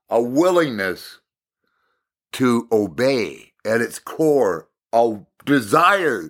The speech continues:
to obey at its core of its being, of our being. At the core of our being is a relationship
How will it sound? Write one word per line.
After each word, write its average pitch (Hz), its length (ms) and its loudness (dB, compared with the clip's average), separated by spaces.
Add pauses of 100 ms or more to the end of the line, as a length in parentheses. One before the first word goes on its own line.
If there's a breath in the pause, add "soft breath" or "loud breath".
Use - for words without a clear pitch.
(120)
to 113 140 -4
obey 104 640 0
at 98 140 -4
its 87 160 -10
core 90 560 -6 (1160)
of 110 120 -6
its 107 140 -8
being, 104 480 -2 (220)
of - 240 -4
our 151 260 2
being. 107 680 -4 (380)
At 117 120 -6
the 127 60 -6
core 175 500 0
of 147 140 0
our 143 160 4
being 123 580 -2
is 117 280 -4
a 107 80 -4
relationship 107 720 -2